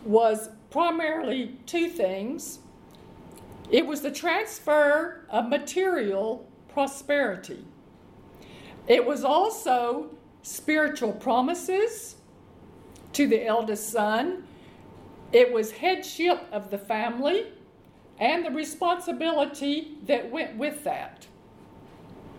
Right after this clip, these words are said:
Um, this blessing of Abraham, we are seeing, is being passed down from one generation to the next, which is exactly what God planned, and his will has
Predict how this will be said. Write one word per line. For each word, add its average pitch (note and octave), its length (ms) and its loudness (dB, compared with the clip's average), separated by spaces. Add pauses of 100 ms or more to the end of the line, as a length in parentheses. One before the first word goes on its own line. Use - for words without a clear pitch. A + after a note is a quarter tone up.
(880)
Um, G#3+ 360 4 (280)
this C4+ 260 -6
blessing D#4+ 520 0
of A3 100 -4
Abraham, E4+ 720 -2
we D#4 140 -4
are A3+ 200 -2
seeing, F4+ 640 -2 (340)
is A#3 200 2
being A#3 360 -2
passed C4+ 480 0
down C#4+ 460 0
from G#3+ 260 -2
one A3+ 260 0
generation G#3+ 680 -2
to G3+ 120 -8
the F3 100 -4
next, A3 540 0
which A3+ 180 -8
is F#3+ 140 -4
exactly C4+ 640 0
what G#3+ 320 -2
God F3+ 340 -2
planned, G3+ 560 -4
and A3 200 -2
his B3 200 -4
will C#4+ 300 2
has F#3+ 220 0